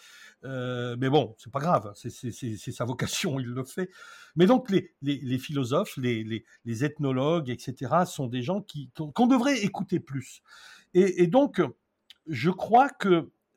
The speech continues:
par exemple, ce que dit Castro, il dit, on a fait des, des lotissements en zone périurbaine où chacun a eu ses, euh, sept cents, huit cents, mille mètres carrés, euh, un peu moins, un peu plus, ça dépendait des zones, ça dépendait des moyens.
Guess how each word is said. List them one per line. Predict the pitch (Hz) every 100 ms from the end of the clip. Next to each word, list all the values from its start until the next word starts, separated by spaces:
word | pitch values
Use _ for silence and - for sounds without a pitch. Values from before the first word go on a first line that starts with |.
| - -
par | 185
exemple, | 185 240
ce | -
que | 160
dit | 170
Castro, | - - - 214 - _ - - -
il | 156
dit, | 247
on | 185 190
a | 208
fait | 202 - 214 262 285 _ _ _ _
des, | 143 135 185 190 170 143
des | 143 127 151 151 143 139 135 127 127 123 98 _ _ -
lotissements | - 156 320 - 330 - 185 165 240 294
en | 170 147 139 127
zone | 135 214 185
périurbaine | - 233 208 208 190 143 143 160 269 311 - - -
où | 165
chacun | - 208 240 240
a | 208 170
eu | 180 240
ses, | 262 - 147 151 180
euh, | 165 135
sept | - 143
cents, | - 123 165
huit | 120 120
cents, | - 123
mille | 147 117 113
mètres | 123 -
carrés, | 113 117 127 170 190
euh, | 131 110
un | 104 120
peu | -
moins, | 110 101 123 151
un |
peu | - 110
plus, | - 160
ça | -
dépendait | 110 107 113 107
des | 107 104
zones, | 98 131
ça | 160 110
dépendait | 113 117 107 110
des | 110
moyens. | 104 104 120 226